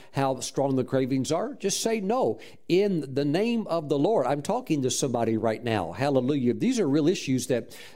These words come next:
God's people face. And you have to be like Shammah, and you just have to say, "No, I am not giving in."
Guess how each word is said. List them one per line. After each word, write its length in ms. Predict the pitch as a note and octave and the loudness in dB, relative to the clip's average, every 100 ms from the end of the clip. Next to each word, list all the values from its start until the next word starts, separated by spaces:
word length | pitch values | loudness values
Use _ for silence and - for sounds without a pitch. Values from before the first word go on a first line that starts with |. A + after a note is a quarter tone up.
| - | -4
God's 280 | B2 C#3 - | -2 -2 -2
people 360 | - D3 A#2+ | -2 0 -2
face. 280 | A#2 C#3+ A#2+ G2+ - - - - | 0 2 2 2 -4 -8 -16 -2
And 160 | C#3+ | 0
you 100 | D#3+ | 4
have 160 | F3 B3+ | 2 2
to 80 | A#3+ | -2
be 140 | F3 | 0
like 220 | F3 D#3 - | 2 0 -2
Shammah, 460 | - D3 A2 F#2 - - - D3 | 0 0 0 -4 -8 -20 -8 -2
and 100 | E3 | 0
you 100 | F#3+ | 0
just 200 | A3 - | 0 0
have 140 | G3+ | -2
to 60 | F3 | -2
say, 220 | - F3 | 0 0
"No, 240 | F#3+ A3+ | 2 0
I 180 | C#3+ G3 | 0 0
am 140 | C4+ | 0
not 280 | A3 G3+ D3 | 0 -2 -2
giving 300 | D3 C3+ D#3+ | -2 2 4
in." 300 | G3 B3 G2+ | 4 2 0